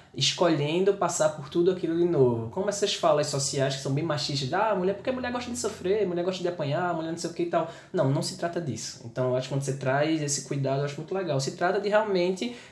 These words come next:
perceber o quanto essas escolhas não tão sendo tão aleatórias assim, o quanto elas tão sendo, talvez, condicionadas por esses aspectos do passado que não se olha, né?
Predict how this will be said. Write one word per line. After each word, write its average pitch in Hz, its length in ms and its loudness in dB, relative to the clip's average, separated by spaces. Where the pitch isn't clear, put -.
perceber 190 920 2
o 190 120 6
quanto 220 320 0
essas 233 280 -2
escolhas 208 420 2
não 214 120 -4
tão 214 100 -4
sendo 202 260 -2
tão 196 160 2
aleatórias 190 600 4
assim, 156 520 0
o 139 60 2
quanto 139 240 -2
elas 160 220 0
tão - 140 -2
sendo, 160 260 -2
talvez, 151 400 -2
condicionadas 156 880 0
por 160 180 -4
esses 156 200 -4
aspectos 143 480 -4
do 143 80 -2
passado 143 440 -4
que 165 140 -10
não 165 80 -6
se 190 240 -2
olha, 127 300 2
né? 117 240 -2